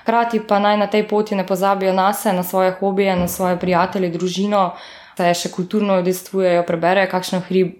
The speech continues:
kakšno knjigo, gredo v hribe, so aktivni pač tudi na drugih področjih v življenju, ker se mi zdi, da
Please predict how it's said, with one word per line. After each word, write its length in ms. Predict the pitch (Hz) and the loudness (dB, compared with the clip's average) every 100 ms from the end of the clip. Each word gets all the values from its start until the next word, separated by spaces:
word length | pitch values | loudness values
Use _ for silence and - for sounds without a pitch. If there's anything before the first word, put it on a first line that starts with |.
| - 185 _ - | -16 -16 _ -12
kakšno 320 | - 180 202 180 - | -8 -4 -2 -2 -2
knjigo, 420 | 214 214 185 165 - - - - | 0 2 2 0 -4 -14 -18 -12
gredo 500 | 190 180 196 175 196 220 | -6 0 0 2 0 0
v 80 | 214 | -2
hribe, 460 | 226 220 196 185 170 165 165 175 - - | 0 0 2 2 2 2 0 -4 -16 -16
so 480 | - - 180 175 175 | -10 -2 0 2 2
aktivni 840 | 170 - 226 220 214 190 180 175 - | -2 -2 0 2 2 0 -2 -4 -4
pač 160 | 196 190 | -2 0
tudi 120 | 220 208 | 0 2
na 80 | 190 | 2
drugih 260 | 214 208 196 | 0 0 -2
področjih 640 | 180 196 202 190 180 - | 0 -2 0 -2 -2 -4
v 160 | 175 180 | -2 -2
življenju, 400 | 185 190 190 175 | 0 0 0 -4
ker 100 | 180 | -6
se 140 | 202 | -6
mi 80 | 190 | -4
zdi, 160 | 214 | -2
da 160 | 202 | 0